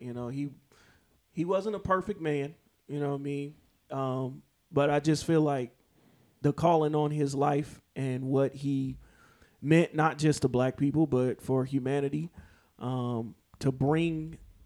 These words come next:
a figure like that back, especially now, you know, in today's climate, um, I think that would probably be the most, uh, outside of, you know, obviously on a much higher level, you know, Jesus Christ,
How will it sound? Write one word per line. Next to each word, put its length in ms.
a 80
figure 360
like 280
that 380
back, 380
especially 680
now, 640
you 140
know, 200
in 80
today's 400
climate, 600
um, 640
I 120
think 220
that 180
would 160
probably 320
be 140
the 80
most, 460
uh, 340
outside 480
of, 200
you 140
know, 320
obviously 640
on 160
a 60
much 340
higher 340
level, 480
you 140
know, 200
Jesus 400
Christ, 520